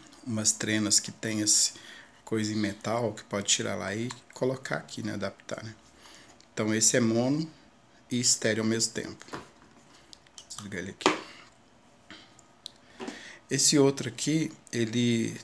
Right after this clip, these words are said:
também é mono, não, ele é estéreo. Ele entra aqui, estéreo assim, ele entra mono, né? E aqui divide pros dois, é, pros dois lados do fone. Ele,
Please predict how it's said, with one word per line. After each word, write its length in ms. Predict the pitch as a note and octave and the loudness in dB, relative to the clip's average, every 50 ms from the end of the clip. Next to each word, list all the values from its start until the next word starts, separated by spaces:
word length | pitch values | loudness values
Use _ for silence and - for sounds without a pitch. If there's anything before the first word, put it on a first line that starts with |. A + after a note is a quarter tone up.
| - - | -4 -2
também 320 | B2 A#2 A2+ A2+ A2+ A2+ | 2 2 4 4 2 2
é 40 | A2+ | 0
mono, 540 | A2+ A2 A2 A2 A2 A2+ A#2+ C#3+ E3 G3 G3+ - - - | 0 0 2 2 2 2 2 2 0 0 -2 -6 -10 -4
não, 260 | - A#2 G#2+ G#2 G#2 - - - - - | 0 0 0 0 -4 -8 -12 -16 -8 -4
ele 200 | A2 A2 A2 A2+ | 0 2 2 2
é 120 | A2+ A2 | 2 2
estéreo. 600 | A2 A2+ - - - - A2+ G#2+ G#2+ A#2 C#3+ E3+ E3 - - - - - - - - - - _ _ - _ _ _ - - - _ _ _ - - - | 2 4 4 2 4 4 2 2 2 2 2 0 -4 -6 -14 -20 -20 -20 -20 -20 -20 -20 -20 _ _ -20 _ _ _ -20 -20 -20 _ _ _ -18 -8 -2
Ele 300 | G#2+ G#2 G#2 G#2+ A2 A2 | 0 0 2 4 4 6
entra 280 | A2 A2+ G#2+ G#2+ G#2+ | 6 4 4 0 -4
aqui, 300 | A2 - - - B2 C3 - | -4 -4 -2 -2 -2 0 4
estéreo 320 | - - - B2 A#2+ B2 | 2 4 6 6 4 6
assim, 220 | B2+ - - A#2+ G#2 | 6 4 4 4 2
ele 160 | G2+ G#2+ G#2+ | 2 2 2
entra 240 | G#2+ G#2+ - B2+ A2+ | 2 2 0 0 0
mono, 360 | A2 G#2 G#2 A2+ C3+ D#3 D3+ | 2 4 4 4 4 2 2
né? 200 | C3 B2 C3+ C#3 - - - - - - - - - - - - | 0 -2 -4 -8 -10 -14 -16 -16 -18 -18 -20 -20 -20 -20 -10 -6
E 120 | A#2 A2+ | -2 -2
aqui 200 | G#2+ G#2+ - - | -2 -2 -2 -2
divide 360 | A2 A2+ B2 B2 B2 A#2+ B2 | 0 0 2 2 2 0 0
pros 240 | - - - B2+ B2 | -4 -4 -2 -2 -2
dois, 720 | A#2+ A2+ A2 A2+ A#2+ B2 - - - - - - - - - - - - - - - - - - - - - - - | 2 2 4 4 4 6 8 8 10 10 10 8 6 2 -2 -16 -20 -20 -20 -20 -20 -20 -20 -20 -20 -20 -20 -18 -10
é, 100 | - G#2+ | -10 -8
pros 240 | G2 - A2 G#2 A2 | -6 -4 -4 -4 0
dois 240 | - A#2 A2+ A2+ A2+ | 4 4 4 4 4
lados 320 | A2+ A2 G#2+ G#2+ A2 A2+ | 2 2 2 2 0 -2
do 120 | A#2+ A#2+ A#2 | -4 -6 -6
fone. 440 | - - - G#2+ F#2+ - - G#2 - - - - - - - - - - - - - - | -6 -2 -2 -2 -2 -2 -4 -8 -10 -16 -20 -20 -20 -20 -20 -20 -20 -20 -20 -20 -18 -10
Ele, 180 | - A2 G2 | -8 -6 -6